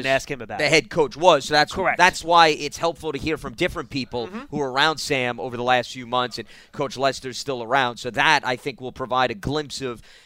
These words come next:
Speaker 2: how he can catch up easily, which is what we were talking about, the fact that he missed the entire spring with the New York Giants.
Speaker 1: Yeah, so I think it's exciting. And look, eh, the Giants are gonna want him to contribute. They used a third-round pick on him. Um,
Speaker 2: Yep.
Speaker 1: obviously, a third-round s-, day two pick is a,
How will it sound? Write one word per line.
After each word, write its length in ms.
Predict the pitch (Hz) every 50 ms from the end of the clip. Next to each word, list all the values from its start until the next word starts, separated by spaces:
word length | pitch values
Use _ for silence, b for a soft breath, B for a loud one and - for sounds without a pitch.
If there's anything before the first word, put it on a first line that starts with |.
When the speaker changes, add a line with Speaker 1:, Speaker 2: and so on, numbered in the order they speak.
| B
Speaker 2:
how 220 | B - 143 135 127
he 180 | - - 135
can 160 | 117 - 127
catch 440 | 110 - - - 151 143 131 - -
up 180 | 143 123 - -
easily, 480 | 113 104 95 - 92 82 85 107 - _ _ _
which 180 | - 123 113 -
is 120 | 120 104
what 160 | 113 117 110
we 120 | 113 131 139
were 120 | 131 127
talking 360 | 120 - 139 117 107 - 117
about, 220 | 113 104 113 110 -
the 60 | 117
fact 260 | - 135 123 113 -
that 100 | - 117 104
he 100 | 123 117
missed 240 | 117 123 120 -
the 100 | - 120
entire 320 | 113 101 - 123 113 110 104
spring 480 | - - - - 127 117 107 101 95 _ b b b b
with 120 | 107 110
the 80 | - 117
New 60 | 110
York 200 | 110 107 95 90
Giants. 360 | - 104 98 104 - - -
Speaker 1:
Yeah, 160 | 214 285 311
so 160 | 240 - - 220
I 80 | 214
think 160 | 214 247 262 262
it's 100 | 254 -
exciting. 500 | 233 - - 233 233 277 277 202 143 120
And 180 | 127 147 156 196
look, 180 | 247 208 - -
eh, 160 | 95 104 90 85 _ _ - _ _ -
the 80 | 147
Giants 320 | 143 - 160 160 180 196 185
are 20 | 190
gonna 140 | 190 175
want 240 | 160 151 156 165 180
him 40 | 180
to 60 | 170 -
contribute. 540 | - 170 147 - 165 170 220 233 190 131
They 80 | - 131
used 220 | 135 135 143 139
a 60 | 143 131
third-round 480 | - - 147 160 151 151 143 135 120
pick 180 | - 151 165 -
on 180 | 180 175 180
him. 200 | 202 220 233 220 -
Um, 160 | - 131 127
Speaker 2:
Yep. 100 | - 123
Speaker 1:
obviously, 300 | 143 139 147 139 - 151
a 60 | 139
third-round 640 | - - 156 151 156 143 143 143 151 156 165 170 170
s-, 200 | - - - - _ _ -
day 180 | - 147 151
two 240 | 170 - - 175 170
pick 260 | - - 160 170 -
is 120 | 165 147 127
a, 180 | 131 123 117